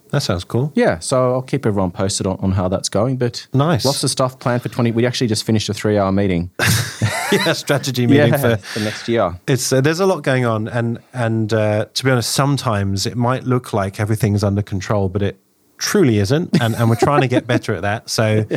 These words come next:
Speaker 2: <laughs>
Speaker 1: you know, uh, I think the last, not this podcast, but two podcasts ago, I, I literally forgot to schedule the podcast. So, you know, things like that happen, and, uh, we're humans,
Speaker 2: Yeah.
Speaker 1: so we're trying to get better
Speaker 2: We're tr-,
Speaker 1: and
Speaker 2: yeah,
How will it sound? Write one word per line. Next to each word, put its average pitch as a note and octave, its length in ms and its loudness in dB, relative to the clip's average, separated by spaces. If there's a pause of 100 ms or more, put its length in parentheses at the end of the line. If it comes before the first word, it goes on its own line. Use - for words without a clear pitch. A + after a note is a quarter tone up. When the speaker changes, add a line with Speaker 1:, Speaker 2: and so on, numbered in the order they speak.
(120)
Speaker 2:
<laughs> - 240 -6
Speaker 1:
you C3 60 4
know, A2+ 340 4
uh, A2 320 0
I A2 40 -4
think - 320 -2
the A#2 60 2
last, A2+ 460 0 (720)
not B2+ 220 0
this A#2 160 0
podcast, G#2+ 560 -2
but - 160 -4
two B2+ 160 2
podcasts A2 560 -2
ago, G#2 220 0
I, G2 120 0 (160)
I - 40 2
literally A2 420 0
forgot G#2 300 -2
to G#2+ 100 -2
schedule G2+ 360 0
the F#2+ 100 0
podcast. C#3 460 -2
So, G2+ 280 0 (500)
you B2 80 4
know, A2+ 140 2
things D#3+ 320 0
like C#3+ 120 2
that C3 140 0
happen, G#2 540 0
and, G#2+ 400 0
uh, G#2 340 2
we're G#2 140 -2
humans, G2 380 0
Speaker 2:
Yeah. F#2 80 2
Speaker 1:
so G2 340 2
we're G2+ 100 2
trying A#2 220 0
to A2 60 4
get G2+ 160 -4
better A2 320 -2
Speaker 2:
We're B2+ 60 2
tr-, A2 100 -2
Speaker 1:
and G2+ 220 2 (140)
Speaker 2:
yeah, A#2 240 2